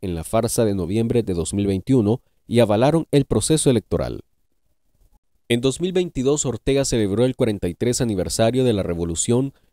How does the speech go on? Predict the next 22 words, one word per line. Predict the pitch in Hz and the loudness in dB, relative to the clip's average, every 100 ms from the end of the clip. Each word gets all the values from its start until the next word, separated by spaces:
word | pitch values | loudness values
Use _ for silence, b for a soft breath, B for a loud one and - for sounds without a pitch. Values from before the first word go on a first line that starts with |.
| - | -6
en | 90 | -2
un | 120 | 0
contexto | 120 107 - 120 - 117 | 0 0 0 0 2 2
diferente | 98 90 127 123 - 127 | 2 2 2 2 0 -2
que | - | 0
incluyó | 85 - 78 85 95 | -2 -2 -4 0 2
la | 104 | 2
muerte | 98 113 - | 4 2 2
en | 117 104 | -2 -2
prisión | - 82 113 117 127 | -4 0 2 2 2
de | 98 | 0
su | - | 0
compañero | - 82 - 82 104 110 | -2 -2 -2 0 2 4
de | 87 | 4
lucha, | 113 - 123 | 2 2 0
Hugo | - 113 92 | 2 4 4
Torres, | - 131 104 113 - b b - | 6 4 4 -2 -4 b b 0
mientras | 143 160 170 151 | 2 4 2 2
seguían | 117 127 139 | 2 2 0
tras | 131 113 - | 0 0 0
las | 95 85 | -4 -2
rejas | 104 123 123 113 117 | -2 0 0 0 0